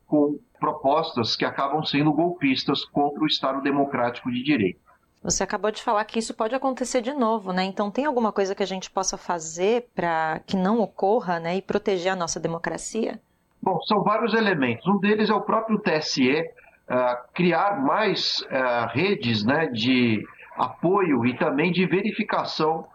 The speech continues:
Speaker 1: do processo eleitoral e como funciona junto às urnas. O Congresso brasileiro também poderá reforçar nos próximos anos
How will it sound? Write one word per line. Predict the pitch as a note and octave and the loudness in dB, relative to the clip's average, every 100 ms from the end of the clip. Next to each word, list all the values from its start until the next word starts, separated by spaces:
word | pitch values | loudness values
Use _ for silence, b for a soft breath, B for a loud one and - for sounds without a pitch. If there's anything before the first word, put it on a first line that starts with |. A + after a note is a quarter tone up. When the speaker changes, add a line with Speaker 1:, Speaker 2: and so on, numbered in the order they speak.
| B B | B B
Speaker 1:
do | D#3 | -4
processo | - E3+ - D#3 - | 0 -2 2 0 2
eleitoral | E3 E3 F3+ E3 B2 | 2 4 2 2 2
e | D3 | 0
como | - D#3+ | -2 -4
funciona | D#3+ F3 E3 - C3+ D3 | -2 0 0 2 2 2
junto | C#3+ D3+ E3+ | 0 0 0
às | F3 | 0
urnas. | B2 A#2 G2+ F#2+ - B B B B _ | 0 0 0 -4 -6 B B B B _
O | D#3+ | 0
Congresso | G#3 F#3 E3 D3+ D3 | 0 2 2 0 -2
brasileiro | C3 C#3 C3+ C3+ C3+ C#3+ | 0 0 2 2 4 2
também | E3+ C#3 C3+ B2 - _ | 0 0 0 0 -4 _
poderá | G3 G#3+ E3+ C3+ A#2+ A2+ | 0 2 2 2 2 2
reforçar | D#3 D#3+ D#3 D3 - A2 G2+ - | 0 2 0 0 0 0 -2 -4
nos | C3+ - | -4 0
próximos | D#3+ D3 - E3 B2 | 0 0 0 0 2
anos | C3 A#2 A2+ - | 2 0 -4 -10